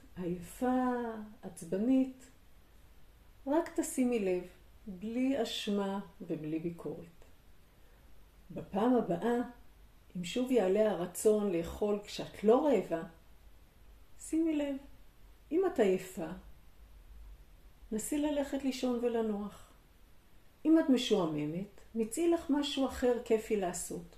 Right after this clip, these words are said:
ואם את עצבנית, מצאי לעצמך דרך אחרת לשחרר את הכעס.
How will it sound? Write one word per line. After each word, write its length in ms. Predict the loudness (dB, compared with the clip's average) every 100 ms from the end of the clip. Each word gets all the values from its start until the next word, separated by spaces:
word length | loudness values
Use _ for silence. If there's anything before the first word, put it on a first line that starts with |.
| -6
ואם 240 | 0 0
את 120 | 0
עצבנית, 760 | -4 -8 -8 -2 0 0 -2 -10 -20 -20 -20 -20 -20 -18 -6
מצאי 320 | -6 -4 0
לעצמך 500 | 2 2 2 -2 -2
דרך 400 | -2 -2 -2 -6
אחרת 720 | -8 -4 -2 0 -2 -4 -10 -18 -18 -18 -20 -20 -20 -18 -14
לשחרר 500 | -12 -10 -8 -8 -8
את 120 | -8
הכעס. 600 | -12 -14 -16 -14 -16 -16